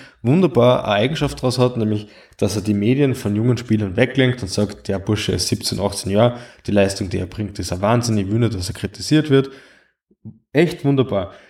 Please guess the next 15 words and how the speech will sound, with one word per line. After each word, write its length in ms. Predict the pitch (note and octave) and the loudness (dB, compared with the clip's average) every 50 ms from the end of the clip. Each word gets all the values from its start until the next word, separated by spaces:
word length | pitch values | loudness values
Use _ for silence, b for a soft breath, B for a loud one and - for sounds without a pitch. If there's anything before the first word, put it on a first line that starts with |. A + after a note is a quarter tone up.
| B B B B | B B B B
Das 300 | - B2+ A#2+ A#2 - - | 0 0 2 2 0 -2
Negativbeispiel 880 | A#2+ A#2 B2+ D3+ F3 E3+ D#3 D#3 C3+ - - A#2 C3 C3+ - - D3+ C3+ | 0 0 2 2 2 2 0 0 -2 -2 0 2 2 2 0 0 0 2
ist 180 | C3 A#2 - | 2 2 2
halt, 280 | C3 B2+ B2+ B2+ - - - - | 2 2 2 0 -2 -10 -8 -6
ähm, 760 | A#2 A2+ A2 A2 A2+ A2+ A2+ A2 G#2+ G#2+ G#2+ G#2+ G#2+ G#2+ _ _ _ - - - - - | -4 -2 -2 -2 -4 -4 -4 -4 -6 -6 -8 -10 -12 -16 _ _ _ -20 -20 -18 -8 -4
gegen 220 | - B2 A2+ A2+ | 0 0 0 2
deine 280 | A#2 A2+ B2 C#3 C3 A#2+ | 4 4 4 4 6 6
heißgeliebten 600 | A#2 A2+ A#2 - - B2+ A#2+ A#2+ A#2+ A#2+ A2+ G#2 | 4 4 2 0 0 0 0 0 0 -2 -8 -10
Spurs 500 | - - - G#2+ A2 C3+ C#3+ - - - | -8 -4 0 0 2 2 0 0 -4 -6
spielt 300 | - - - A2+ G#2+ - | -4 -2 -2 -2 -2 0
Liverpool 760 | A#2+ A#2+ C#3 C#3 C#3 B2+ B2 B2 B2 B2+ C3 - - - b b b b b | 0 0 0 0 -2 -2 0 2 2 0 0 -4 -10 -20 b b b b b
in 180 | - A2 G#2+ | -6 -4 -4
der 80 | G#2 G2+ | -2 -2
Premier 280 | G2+ - B2 D#3 E3+ E3 | 0 0 2 2 2 2
League. 340 | D#3+ D3+ D#3 D3+ D3+ - | 2 2 2 0 -4 -10